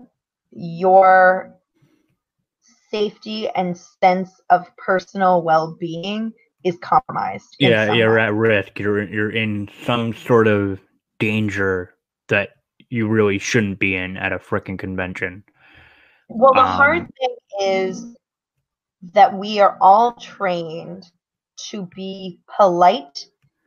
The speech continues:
Speaker 1: and nice to strangers.
Speaker 2: Right.
Speaker 1: Even when a stranger has crossed your personal boundaries,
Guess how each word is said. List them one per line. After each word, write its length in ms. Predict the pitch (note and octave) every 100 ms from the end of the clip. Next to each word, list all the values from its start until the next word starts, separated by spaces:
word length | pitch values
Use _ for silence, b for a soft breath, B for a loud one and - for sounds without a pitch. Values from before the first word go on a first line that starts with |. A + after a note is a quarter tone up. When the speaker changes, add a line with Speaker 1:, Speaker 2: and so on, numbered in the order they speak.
| -
Speaker 1:
and 480 | G3 G3 E3+ F3 E3+
nice 360 | F3 F3 - _
to 160 | -
strangers. 1000 | - - - F3 D#3+ B2+ - - - _ _ _ _ _ _ _ _ _ _ _ _ _ _
Speaker 2:
Right. 440 | G#2 A2 G#2 F2+ - _ _ _ _ _ _ _ _ _ _ B3+
Speaker 1:
Even 360 | C#4 C4+ D4+
when 160 | C#4 C4+
a 180 | B3 -
stranger 440 | A#3 G#3+ G#3 G#3
has 260 | F3+ F#3+ -
crossed 680 | - - G#3 G3 F#3+ - -
your 200 | F#3+ F#3+
personal 760 | - - G3+ - F#3+ F3 F3 -
boundaries, 760 | C#4+ D4 A#3+ F#3 F3 E3+ F3